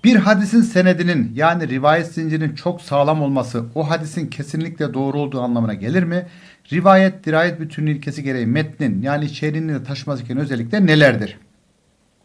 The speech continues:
Tabii ki, e, bir hadisin senedinin,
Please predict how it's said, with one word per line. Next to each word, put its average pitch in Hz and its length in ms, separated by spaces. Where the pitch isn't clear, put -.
Tabii 208 300
ki, 151 220
e, 120 160
bir 175 120
hadisin 147 400
senedinin, 135 680